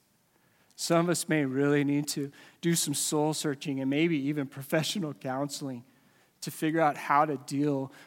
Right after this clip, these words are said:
with our emotions in a healthy manners. Amen? Ooh,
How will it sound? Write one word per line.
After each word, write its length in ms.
with 160
our 120
emotions 680
in 100
a 40
healthy 580
manners. 500
Amen? 380
Ooh, 340